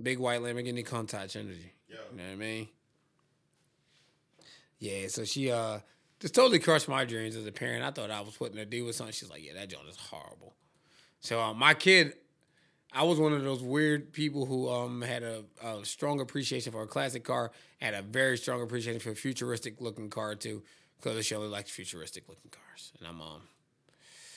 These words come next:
Speaker 1: I feel like I'm failing as a parent <laughs> as a result. So, I got the family minute out the way.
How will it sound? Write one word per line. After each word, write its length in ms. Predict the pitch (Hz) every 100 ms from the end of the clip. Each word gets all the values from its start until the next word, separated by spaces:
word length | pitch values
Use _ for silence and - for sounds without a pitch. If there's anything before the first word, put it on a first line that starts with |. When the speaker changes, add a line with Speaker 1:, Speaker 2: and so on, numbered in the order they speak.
| - _
Speaker 1:
I 40 | -
feel 120 | 90
like 120 | 87
I'm 100 | 82
failing 300 | - 85 85
as 140 | 78 85
a 40 |
parent 340 | - 76 69 _ -
<laughs> 1200 | - - - _ _ _ _ - - - _ -
as 180 | 98
a 120 | 95 87
result. 520 | 92 98 95 76 - - _ _ _ _ _ _ _ _
So, 320 | - 107 85 85 - _ - _ _ _ _ _ _ _ - - - - - -
I 60 | -
got 140 | 117
the 80 | 107
family 380 | - 120 110 104
minute 320 | 104 107 101
out 160 | 98 95
the 80 | 92
way. 300 | 98 92